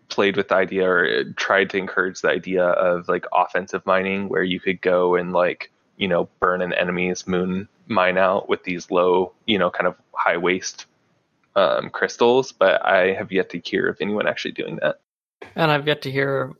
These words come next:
Speaker 2: of why that would be preferable than just mining it yourself.
Speaker 1: Right. Yeah. Beyond the fact that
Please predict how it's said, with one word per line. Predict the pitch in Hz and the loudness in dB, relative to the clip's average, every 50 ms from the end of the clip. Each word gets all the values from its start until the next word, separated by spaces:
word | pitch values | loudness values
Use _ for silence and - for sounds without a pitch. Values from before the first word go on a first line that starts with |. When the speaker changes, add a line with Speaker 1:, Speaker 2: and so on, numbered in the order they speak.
| _ | _
Speaker 2:
of | - 139 135 | -4 -4 -4
why | 135 135 135 135 135 | -2 -2 -2 -2 -2
that | 135 139 143 139 | -2 -4 -4 -4
would | 139 135 | -6 -6
be | 135 135 135 | -6 -8 -6
preferable | 135 - 135 139 - - 139 143 139 | -2 -2 -2 -2 -2 -4 -6 -4 -4
than | 139 139 135 139 139 | -2 -4 -4 -4 -6
just | - 135 - - | -8 -10 -8 -8
mining | - - - - - 143 143 143 | -6 -6 -4 -4 -4 -6 -6 -8
it | - - | -8 -8
yourself. | 185 151 135 - - 139 135 - - - - - _ _ _ _ _ _ - - | -8 -8 -8 -6 -6 -6 -6 -6 -8 -10 -18 -20 _ _ _ _ _ _ -8 -6
Speaker 1:
Right. | 120 107 104 92 78 80 90 - - - | -2 0 2 2 2 2 0 -2 -4 0
Yeah. | 104 117 113 110 110 92 87 | 2 4 6 6 6 6 4
Beyond | 92 98 117 113 104 101 101 98 92 | 2 2 2 4 4 4 4 2 0
the | 101 | -2
fact | - - 95 95 - - | 0 2 0 0 0 0
that | 110 - - | -2 -2 -2